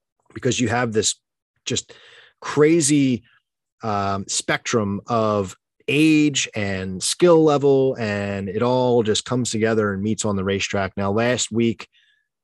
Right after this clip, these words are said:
definitely rubbed some people the wrong way. It was a wreck fest. I,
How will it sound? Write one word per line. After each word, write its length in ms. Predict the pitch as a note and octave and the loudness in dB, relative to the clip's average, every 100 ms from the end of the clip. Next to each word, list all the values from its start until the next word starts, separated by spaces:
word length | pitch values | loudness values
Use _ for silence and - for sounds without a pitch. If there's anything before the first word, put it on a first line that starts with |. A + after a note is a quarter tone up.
| _ | _
definitely 520 | A#2+ A#2 B2+ A#2 A2+ | -4 -4 -2 0 2
rubbed 300 | G#2+ A2+ A2 | 2 0 -2
some 180 | - A#2 | -4 -4
people 200 | A2+ A2 | -4 -4
the 80 | G#2+ | -2
wrong 200 | G#2+ G#2 | -2 -2
way. 180 | G#2+ A#2+ | 0 0
It 80 | A2 | 0
was 120 | F#2+ | -2
a 60 | |
wreck 240 | F#2+ A2+ - | -2 -4 -4
fest. 460 | A2+ B2 - - _ _ _ _ - | -4 -4 -4 -10 _ _ _ _ -4
I, 600 | G#2 A#2+ B2+ B2 A#2+ | -2 0 -2 -2 -4